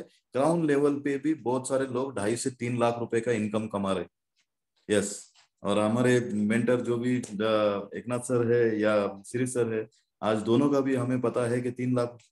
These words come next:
रुपए से, अ, ऊपर का इनकम है। और हम भी चाहते हैं कि हमारे लाइफ में वो आना है। तो वो जो भी कहते हैं, वो स्ट-, winning team जो भी कहती है वो हमें फॉलो करेंगे, तो हमारे लाइफ में भी वो सब कुछ आ सकता है।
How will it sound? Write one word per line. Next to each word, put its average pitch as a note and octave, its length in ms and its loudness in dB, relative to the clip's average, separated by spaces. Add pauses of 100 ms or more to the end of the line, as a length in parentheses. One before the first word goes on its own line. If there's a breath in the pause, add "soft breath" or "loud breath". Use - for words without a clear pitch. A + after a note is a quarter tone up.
रुपए A2+ 340 0
से, B2+ 320 -2 (120)
अ, F2 280 -10
ऊपर B2+ 240 0
का C3+ 120 2
इनकम A#2+ 360 -2
है। A2+ 140 -6 (280 soft breath)
और A#2 100 0
हम B2+ 240 2
भी E3 80 6
चाहते C#3+ 320 0
हैं D#3 80 0
कि D#3+ 80 -2
हमारे C3+ 280 -2
लाइफ B2+ 300 -2
में C3 100 -10
वो B2+ 120 -2
आना A#2 260 -2
है। C3 260 -12 (320)
तो B2 100 2
वो C3 260 4
जो D3 320 4
भी F#3+ 120 6
कहते D3+ 380 2
हैं, E3 320 -2 (180)
वो A#2 120 -2
स्ट-, - 160 -6
winning A#2 420 2
team E3+ 180 0
जो D3 180 -2
भी D3 100 -4
कहती C#3 300 0
है C3+ 80 0
वो C3 140 -2
हमें B2+ 240 -2
फॉलो B2 260 2
करेंगे, C3+ 380 -2
तो C#3+ 100 -8
हमारे B2 320 -4 (560 soft breath)
लाइफ A#2+ 200 4
में C3 160 4
भी C3+ 120 4
वो B2+ 160 4
सब A#2+ 220 -4
कुछ - 260 -2 (280)
आ A2+ 120 4
सकता - 340 -4
है। E2+ 260 -8